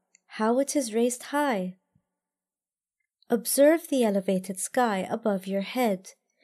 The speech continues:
which contain millions of galaxies,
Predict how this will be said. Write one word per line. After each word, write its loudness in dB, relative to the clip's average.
which 0
contain -2
millions 2
of -8
galaxies, -2